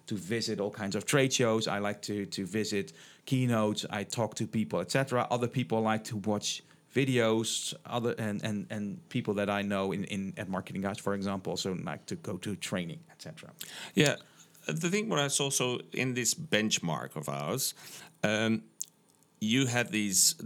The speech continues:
Speaker 2: uh, data, uh, of, of skills. And, uh, what I've noticed that the ones that organizations consider that they are good at, they're very much the traditional ones.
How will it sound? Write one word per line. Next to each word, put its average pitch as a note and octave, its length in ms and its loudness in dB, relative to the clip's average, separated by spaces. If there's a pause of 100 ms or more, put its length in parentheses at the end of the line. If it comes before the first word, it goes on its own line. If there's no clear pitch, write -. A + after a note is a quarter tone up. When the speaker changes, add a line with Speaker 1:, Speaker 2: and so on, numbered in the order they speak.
(160)
Speaker 2:
uh, A#2 40 -4 (220)
data, A#2 540 2 (460)
uh, - 20 -4
of, - 280 0
of - 80 0
skills. E3 560 4 (360)
And, G#2+ 760 2
uh, G2+ 400 0
what D3 180 0
I've A3 120 0
noticed C#3+ 480 4
that E2+ 220 -2
the A#2 100 -2
ones E3 340 0
that A2 340 2 (460)
organizations A2+ 720 4
consider A2 420 2
that F#2+ 300 -4
they F#2 100 0
are F2 160 -4 (240)
good C#3 260 0
at, E2 380 -6 (600)
they're F3+ 120 -2
very B3+ 180 0
much A2 280 -2
the G2 80 -6
traditional E2+ 640 0
ones. B1 540 -8